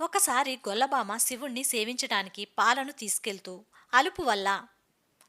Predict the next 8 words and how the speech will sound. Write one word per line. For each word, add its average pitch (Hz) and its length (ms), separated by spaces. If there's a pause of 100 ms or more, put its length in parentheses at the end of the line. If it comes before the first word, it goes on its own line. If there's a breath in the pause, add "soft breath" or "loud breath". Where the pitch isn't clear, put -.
(220)
తట్టను, 254 520
పాలకుండను 233 800
ఒక 330 160
గుట్ట 220 300
మీద 285 240
ఉంచి 196 560 (540)
సమీపంలో 330 680
ఉన్న 208 320